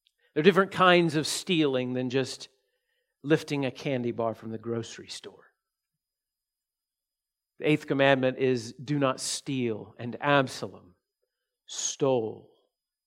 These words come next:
the affection of God's people away from God's king. Cornerstone, an ear untrained by God's word is susceptible to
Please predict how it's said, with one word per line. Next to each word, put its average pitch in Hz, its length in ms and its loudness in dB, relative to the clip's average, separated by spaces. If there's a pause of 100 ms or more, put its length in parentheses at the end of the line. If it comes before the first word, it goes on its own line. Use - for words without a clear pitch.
(220)
the 117 80 -12
affection - 560 -10
of 107 80 -18
God's 110 280 -10
people - 420 -20 (840)
away 107 260 -8
from 107 200 -14
God's 101 280 -14
king. 90 340 -20 (4000)
Cornerstone, 131 420 -2
an 120 180 -6
ear 135 440 2
untrained 127 800 -2
by 117 160 -2
God's 117 400 -4
word 120 500 -4
is 113 160 -10
susceptible 101 920 -12 (760)
to - 180 -12